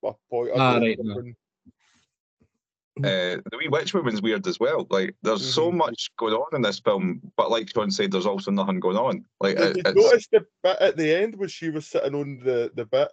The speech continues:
Speaker 1: Like, she kinda looked, it was almost kinda Grim Reaper-esque. Like, she had, like, the stick in her hand with the hood up. I
Speaker 2: Just
Speaker 1: thought
Speaker 2: looking
Speaker 1: that
Speaker 2: over everyone, yeah.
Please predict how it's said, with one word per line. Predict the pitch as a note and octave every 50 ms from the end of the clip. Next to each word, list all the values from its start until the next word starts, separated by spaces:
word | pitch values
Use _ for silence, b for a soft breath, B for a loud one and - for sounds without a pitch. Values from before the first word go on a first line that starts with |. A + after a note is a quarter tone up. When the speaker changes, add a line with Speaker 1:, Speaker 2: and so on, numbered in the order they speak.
| - -
Speaker 1:
Like, | C3 B2 B2+ B2+ -
she | - - C#3
kinda | C3+ - D3 C#3 C#3+ C3+
looked, | C3+ C#3 - - _ -
it | A2+ A2+
was | B2+ C3
almost | C#3+ C#3+ C#3 C#3+ - -
kinda | - C#3+ C3 C3 B2
Grim | A#2 - C#3 C3+ C#3 C#3 C#3
Reaper-esque. | C3+ D#3 D#3 - F#3+ F3+ - - D#3+ D3+ B2+ G#2+ - - - - _ _ _ _ _ _ _ _ -
Like, | A2 G2 -
she | - C3
had, | A#2+ B2 B2+ B2+ -
like, | B2+ -
the | - A#2
stick | - - - C3 - -
in | C3
her | B2+ A#2+
hand | A#2 B2+ C3 C3 C3
with | C3+ B2+ A#2+
the | B2+
hood | A#2 A#2+ C#3+ D3 D3 D#3
up. | C#3+ - - B2+
I | B2
Speaker 2:
Just | B2 -
Speaker 1:
thought | C#3+ C#3+ -
Speaker 2:
looking | B2+ C3
Speaker 1:
that | C3
Speaker 2:
over | C3+ B2+ C#3 C3+
everyone, | B2+ A#2+ C3 B2 A#2 A#2 A2 A2
yeah. | G#2 G#2 G2+ G#2